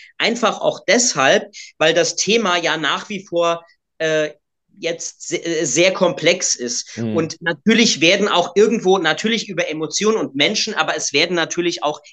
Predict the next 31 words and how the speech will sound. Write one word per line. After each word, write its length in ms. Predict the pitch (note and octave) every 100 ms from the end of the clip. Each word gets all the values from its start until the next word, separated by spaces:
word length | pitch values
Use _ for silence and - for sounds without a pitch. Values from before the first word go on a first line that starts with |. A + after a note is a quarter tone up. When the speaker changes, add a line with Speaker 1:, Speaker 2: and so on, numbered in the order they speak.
| _
Speaker 1:
Inhalte 840 | A3 A#3+ D3 C#3+ B2 A#2 A#2 G2 - -
übermittelt, 680 | D#3 B2+ A#2 A2+ A#2 E3+ -
Speaker 2:
Mhm. 280 | _ -
Speaker 1:
vermittelt. 560 | - C3+ C#3+ E3 F#3 F#3+ - - - -
Und 180 | E3+ E3
ich 160 | E3+
glaube, 460 | - C3+ F3+ G3 E3
wenn 100 | E3+
man 280 | F3 F3 F3 _ _ -
zugeballert 720 | - - A3+ A#3+ E3 D#3+ E3+
wird 160 | E3+ F3
mit 140 | F3
Inhalt, 420 | - F3+ F3+ F3 E3+
Inhalt, 340 | E3+ E3+ D#3
Inhalt, 360 | F3 F#3+ F#3 F#3+
Speaker 2:
Mhm. 360 | - - -
Speaker 1:
kann 80 | D#3+
man 120 | F#3
das 140 | F3 C3+
auch 120 | D#3
nicht 180 | D#3+ -
mehr 160 | D3
aufnehmen. 920 | A#2 D3+ - _ - B2 A2+ F#2 E2+ - - -
Aber 200 | - E3+
Speaker 2:
Mhm. 60 | F#3
Speaker 1:
im 60 |
Prinzip 420 | D#3+ F#3+ - B3
kann 140 | B3 G3+
das 180 | F#3 -
jeder 300 | G3+ A3 -
Auftraggeber, 880 | G#3 - G3+ G3 G3+ G3 G3 G3